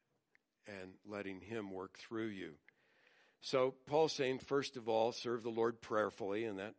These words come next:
ties into what I've just been saying. Serve him out of godly character, serve him joyfully in his power. And then the final lesson here is serve the Lord for his glory and according to his grace. First, his glory in verse twelve, "so that the name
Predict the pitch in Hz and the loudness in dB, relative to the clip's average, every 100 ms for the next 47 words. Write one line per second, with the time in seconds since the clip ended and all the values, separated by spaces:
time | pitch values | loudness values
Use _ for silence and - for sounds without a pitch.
0 | - 101 101 95 104 95 98 95 92 87 | -8 -4 -4 -4 -6 -4 -4 -4 -6 -10
1 | - 98 - 90 90 - 117 87 92 135 | -14 -12 -10 -10 -8 -4 -4 -4 -6 -8
2 | - _ _ _ _ _ - - - - | -14 _ _ _ _ _ -20 -10 -4 4
3 | 143 147 143 139 127 131 135 110 120 120 | 6 6 6 4 6 6 4 4 4 4
4 | 127 - - 101 101 - 113 - 120 117 | 2 0 0 0 0 -4 -4 -2 0 0
5 | 117 113 110 110 110 110 107 107 104 104 | -2 -4 -2 0 0 -2 -4 -2 -2 -4
6 | 95 - 113 110 101 95 110 120 139 139 | -6 -6 0 4 4 2 0 -2 -2 -4
7 | - 196 175 127 101 95 - 98 98 101 | -2 0 2 2 0 -4 -4 -6 -2 -2
8 | 98 107 - - - _ _ _ _ _ | -2 -4 -12 -20 -20 _ _ _ _ _
9 | - 123 - 180 156 131 123 123 127 127 | -10 -4 0 2 2 2 6 8 8 6
10 | - 113 110 - 113 117 117 120 127 143 | 0 -2 -2 -6 0 6 6 6 4 -2
11 | - 104 98 - 113 113 120 110 107 98 | -6 -6 -6 -2 -2 0 -2 -2 -4 -4
12 | - 104 107 110 143 - - - - - | -8 -2 0 2 0 -4 -6 -12 -20 -20
13 | _ _ _ 135 143 - 127 117 - 117 | _ _ _ 2 4 2 -2 -4 -2 6
14 | 120 131 135 131 107 123 117 - 131 120 | 8 10 8 4 2 0 0 -2 2 6
15 | 123 135 135 - 139 139 139 - 127 123 | 8 6 2 2 4 4 2 2 0 2
16 | 135 143 147 151 | 4 6 6 4